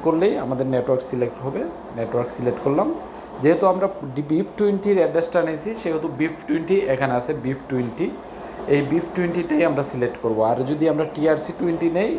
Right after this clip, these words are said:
এখানে খুঁজে খুঁজে বাইর করতে হবে টিআরসি টোয়েন্টি কোথায়। টিআরসি টোয়েন্টি এখন চলে গেছে, আমরা অনেকগুলো ব্যবহার করি নাই তো অনেক দিন যাবত, এই জন্য। তো যাই হোক, আমরা এখানে বিএফ টোয়েন্টি ব্যবহার করব, বিএনবি স্মার্ট চেইন বিএফ টোয়েন্টি।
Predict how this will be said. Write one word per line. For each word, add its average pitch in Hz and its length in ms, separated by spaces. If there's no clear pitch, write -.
এখানে 156 420
খুঁজে 156 220
খুঁজে 156 200
বাইর 131 200
করতে 156 240
হবে 156 260
টিআরসি 143 420
টোয়েন্টি 139 320
কোথায়। 104 240
টিআরসি 156 400
টোয়েন্টি 165 260
এখন 147 180
চলে 131 200
গেছে, 131 260
আমরা 113 460
অনেকগুলো 113 420
ব্যবহার 117 320
করি 151 100
নাই 165 140
তো 170 120
অনেক 135 240
দিন 139 120
যাবত, 147 280
এই 104 120
জন্য। 95 220
তো 131 100
যাই 139 140
হোক, 165 80
আমরা 165 200
এখানে 175 240
বিএফ 170 240
টোয়েন্টি 160 360
ব্যবহার 117 300
করব, 104 340
বিএনবি 147 380
স্মার্ট 139 340
চেইন 208 300
বিএফ 143 240
টোয়েন্টি। 123 300